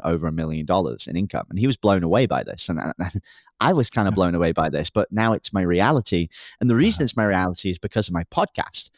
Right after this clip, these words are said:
Speaker 1: But at the time, I was really just seeking a way to try and figure out how to connect with these people.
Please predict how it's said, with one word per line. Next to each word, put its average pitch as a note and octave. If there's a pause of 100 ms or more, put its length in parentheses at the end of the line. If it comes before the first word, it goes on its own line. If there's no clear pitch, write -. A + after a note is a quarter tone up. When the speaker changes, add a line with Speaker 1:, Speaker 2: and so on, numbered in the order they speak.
(260)
Speaker 1:
But A#2+
at -
the A2+
time, D3
I G#2+
was G#2
really D#3
just F#2+
seeking B2+
a F2+
way E2+
to -
try G2
and F2
figure F#2+
out F2+
how F2
to F2
connect -
with E2+
these D#2+
people. -